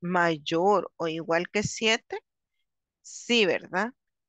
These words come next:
Cuando pongo mayor o igual es que incluye ese número. Luego, ¿seis es menor o igual que dos? Falso.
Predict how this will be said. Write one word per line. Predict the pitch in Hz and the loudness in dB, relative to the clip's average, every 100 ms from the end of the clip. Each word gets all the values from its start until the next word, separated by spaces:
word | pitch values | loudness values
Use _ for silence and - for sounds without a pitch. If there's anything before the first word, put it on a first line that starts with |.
| _ _ _ _ _ _ - | _ _ _ _ _ _ 0
Cuando | 226 208 185 | 2 4 2
pongo | - 247 226 185 | 2 2 4 2
mayor | 180 175 156 196 190 202 | 2 0 0 0 0 2
o | 240 | 2
igual | 247 254 247 226 - - | 0 0 2 2 0 -6
es | 214 - | -6 -6
que | - 240 | -6 -2
incluye | 208 202 - - 320 415 349 180 185 220 - _ _ _ _ | -2 -2 -6 -2 4 6 4 4 4 4 0 _ _ _ _
ese | 170 160 - 185 | -4 -4 -2 0
número. | 214 269 349 349 180 - - _ _ _ _ - | 2 2 0 -2 -2 -4 -12 _ _ _ _ -8
Luego, | 208 214 220 190 - _ _ _ _ _ | 2 4 4 2 -4 _ _ _ _ _
¿seis | - - - 226 226 165 - _ | -18 -8 2 4 4 2 -8 _
es | 156 170 180 - | -8 -4 -4 -2
menor | 196 208 208 208 208 | 0 2 4 4 4
o | 214 | 4
igual | 208 202 208 208 208 | 2 2 2 0 0
que | 220 | -2
dos? | 208 226 339 - - _ _ _ _ _ - | 2 2 2 -2 -18 _ _ _ _ _ 0
Falso. | 180 160 135 - | 2 2 0 -4